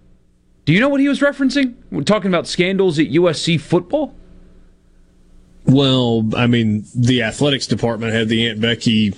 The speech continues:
Speaker 1: Yeah, but who cares? Nobody cares. It's a funny story more, <laughs> more than, like, oh, U S C athletics. It's more like, holy crap, Aunt Becky's going
Speaker 2: Well,
Speaker 1: to
Speaker 2: I
Speaker 1: prison
Speaker 2: mean,
Speaker 1: 'cause she paid for her daughter to get into school. Like, I don't know.
Speaker 2: Yeah, but I mean, I, I think that's a private school with a high academic reputation, and I think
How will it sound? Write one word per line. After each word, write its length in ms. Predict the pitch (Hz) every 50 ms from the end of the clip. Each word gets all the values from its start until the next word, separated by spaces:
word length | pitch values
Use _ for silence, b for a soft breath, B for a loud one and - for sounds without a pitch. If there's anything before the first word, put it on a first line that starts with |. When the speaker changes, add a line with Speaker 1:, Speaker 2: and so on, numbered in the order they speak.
| - -
Speaker 1:
Yeah, 140 | 359 370 320
but 100 | 190 220
who 100 | 247 320 254
cares? 420 | - 339 359 202 110 87 92 -
Nobody 160 | 277 302 294 -
cares. 300 | - - - 127 135 143
It's 80 | 180 202
a 60 | 175
funny 380 | - - - 247 269 269 170 120
story 400 | - - 143 120 107 98 95 104
more, 220 | 127 147 160 135 - - -
<laughs> 180 | - - 202 -
more 120 | 226 214
than, 280 | 185 170 180 151 131 - B B B B B B
like, 220 | 135 135 131 - 120
oh, 240 | 110 135 139 120 110
U 260 | 107 113 139 143 139
S 120 | 120 -
C 120 | - 147 143
athletics. 640 | 131 113 - 131 131 139 127 113 104 - - - -
It's 260 | - 120 - - -
more 240 | 139 143 147 143 135
like, 340 | 123 123 117 110 - - b b b b b b
holy 240 | - 165 131 117
crap, 320 | 101 - 160 147 127 - 143
Aunt 160 | 139 131 110
Becky's 320 | 147 147 147 147 131 110
going 140 | - - -
Speaker 2:
Well, 100 | - 147
Speaker 1:
to 40 | 139
Speaker 2:
I 20 | 147
Speaker 1:
prison 280 | 175 175 160 160 139 127
Speaker 2:
mean, 60 | -
Speaker 1:
'cause 120 | 143 127
she 100 | - 143
paid 240 | 131 156 147 143 135
for 140 | - 131 117
her 80 | 113 113
daughter 360 | - - 226 233 226 190 160
to 80 | 147 156
get 300 | - - 202 208 - -
into 220 | 196 196 - 139
school. 520 | 131 - - - 254 277 214 139 104 92 101
Like, 180 | 127 147 139
I 160 | 120 170 180
don't 120 | 147 120 104
know. 80 | 190
Speaker 2:
Yeah, 140 | 226 208 185
but 140 | 170 180 175
I 80 | 175 180
mean, 180 | 185 180 175
I, 460 | 160 156 160 175 190 196 - - 175
I 20 | 185
think 300 | 180 - 202 190 175 -
that's 180 | 185 170 151
a 80 | - 123
private 380 | - - 151 147 147 139 127 -
school 320 | - - 143 135 131 131
with 100 | 123 113
a 80 | 117 107
high 220 | 123 135 131 131
academic 500 | 127 123 113 127 113 117 113 113 104 -
reputation, 640 | 131 117 101 113 98 - 123 120 120 113 - 113 110
and 100 | 107 113
I 80 | 117
think 300 | 120 - - 127 113 107